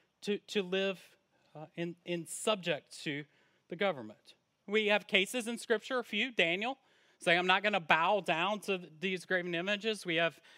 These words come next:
um, Acts four and five, the apostles saying, "Hey, if you wanna put me in prison again, I'm not gonna stop preaching and telling people the good news of Jesus."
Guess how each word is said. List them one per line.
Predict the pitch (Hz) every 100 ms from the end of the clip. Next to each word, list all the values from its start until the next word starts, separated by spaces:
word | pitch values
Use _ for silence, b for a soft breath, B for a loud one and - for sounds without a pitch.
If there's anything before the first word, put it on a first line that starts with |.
| B
um, | 151 151 151 151 147
Acts | 165 180 -
four | - 180 196
and | 190
five, | 156 170 160 185 185
the | 165
apostles | 147 - 170 185 208 190
saying, | - 190 170 165 B B B
"Hey, | 185
if | 160
you | 196
wanna | 190
put | 208
me | 190
in | 170
prison | 190 185 208
again, | 180 208
I'm | 170
not | 165 202
gonna | 185 160
stop | - 175 170 180
preaching | - 180 180 220
and | 147
telling | - 156 185
people | 180 175 196
the | 160
good | 143 160
news | 165 170
of | 135
Jesus." | 135 143 220 - -